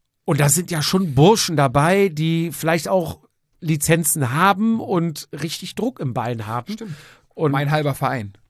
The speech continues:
Speaker 1: zum Beispiel, <laughs> ja. Auch Jonas, ne, bei uns. Der,
Speaker 2: Mhm.
Speaker 1: ne, aber da haben die, wie du sagst, vielleicht einfach nicht mit gerechnet. Und es sind halt auch so Variablen, die kannst du von vornherein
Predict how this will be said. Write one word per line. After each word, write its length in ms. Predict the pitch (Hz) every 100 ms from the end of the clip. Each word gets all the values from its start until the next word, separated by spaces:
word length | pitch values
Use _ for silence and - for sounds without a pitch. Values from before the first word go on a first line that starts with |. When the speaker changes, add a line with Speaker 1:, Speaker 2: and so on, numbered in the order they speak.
| _ _ _ -
Speaker 1:
zum 180 | - 220
Beispiel, 580 | 247 285 - 147 123 104 _ -
<laughs> 200 | - _
ja. 300 | 170 196 131 _ _ _
Auch 320 | 180 156 -
Jonas, 480 | 185 220 233 143 -
ne, 140 | 165
bei 140 | 175 147
uns. 260 | 143 127
Der, 160 | 139 151
Speaker 2:
Mhm. 220 | 160 147 147 -
Speaker 1:
ne, 140 | 202 - - _ -
aber 460 | 170 165 165 165 - _ _ _ _ _ _
da 120 | 156
haben 140 | 156 196
die, 260 | 185 160
wie 80 | 165
du 100 | 185
sagst, 320 | 147 180 175
vielleicht 260 | - 156 151
einfach 200 | 170 156
nicht 320 | 165 151 -
mit 180 | 170 160
gerechnet. 540 | 160 - 175 - 160 -
Und 140 | 147
es 140 | 147 -
sind 180 | 208
halt 240 | 175 165 -
auch 100 | 139
so 180 | 156 143
Variablen, 520 | 151 156 151 160 160
die 120 | 151
kannst 280 | - 180 -
du 60 | 151
von 160 | 147
vornherein 760 | - 165 160 147 156 170 175